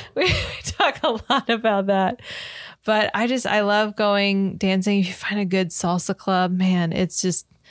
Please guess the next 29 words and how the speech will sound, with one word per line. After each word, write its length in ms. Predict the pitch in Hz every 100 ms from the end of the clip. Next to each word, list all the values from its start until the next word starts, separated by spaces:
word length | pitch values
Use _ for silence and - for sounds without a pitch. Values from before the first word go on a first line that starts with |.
| - - - _
there's 200 | - 190
something 360 | 190 190 185 180
electric 500 | - 175 175 - 175
about 320 | 175 170 170
it. 160 | 170 165
And 100 | 170
it's 200 | 170 -
so, 540 | - 196 180 165 160
so 420 | 160 - - 185 170
fun. 720 | - 170 160 156 160 160 196 -
It's 380 | 185 - - - _ _ _ -
awesome. 560 | 175 160 165 135 170
So 320 | - 170 - -
I 220 | 220 233
miss 260 | 220 190
it. 300 | 185 170 165 - - - - _
You 140 | 196 180
know, 220 | 165 170 - -
we're 240 | 202 226
just 160 | 220 214
in 80 |
a 60 | 202
season 320 | 185 208 190
in 100 | 190
our 160 | 180 175
life 340 | 175 175 175 -
where, 480 | 185 185 175 175 - - _ -
number 280 | 208 185 185
one, 320 | 190 180